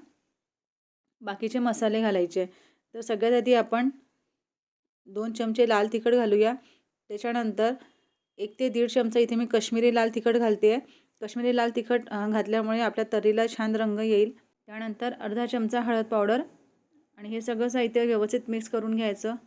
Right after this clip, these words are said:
गॅसची जी फ्लेम आहे ती कमी ठेवायची आहे. कमी फ्लेमवरच आपल्याला, अ, जे मसाले आहे ते परतून घ्यायचे आहेत. मसाल्याला थोडं तेल सुटत आलं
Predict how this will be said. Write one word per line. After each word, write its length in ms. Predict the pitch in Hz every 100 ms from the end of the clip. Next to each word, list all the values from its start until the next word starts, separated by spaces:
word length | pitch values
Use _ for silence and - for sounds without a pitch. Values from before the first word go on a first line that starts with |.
| 214
गॅसची 300 | 220 208 247
जी 100 | 240
फ्लेम 280 | 254 247 240
आहे 180 | 226 226
ती 120 | 233
कमी 240 | 226 220
ठेवायची 400 | 226 226 220 220
आहे. 200 | 226 208
कमी 260 | 196 220 220
फ्लेमवरच 480 | 226 226 220 226 233
आपल्याला, 380 | 208 214 214 254 - _ _ _ _ -
अ, 340 | 196 202 202 196 190 185
जे 80 | 208
मसाले 380 | 220 208 233 240
आहे 240 | 220 214
ते 120 | 208
परतून 380 | 226 214 214 226
घ्यायचे 320 | 226 214 214
आहेत. 280 | 226 208 220 - _ _ _ _ _ _ _
मसाल्याला 460 | - 208 - 233 247 247
थोडं 240 | 247 240 240
तेल 160 | 233
सुटत 360 | 226 240 220 220
आलं 260 | 214 196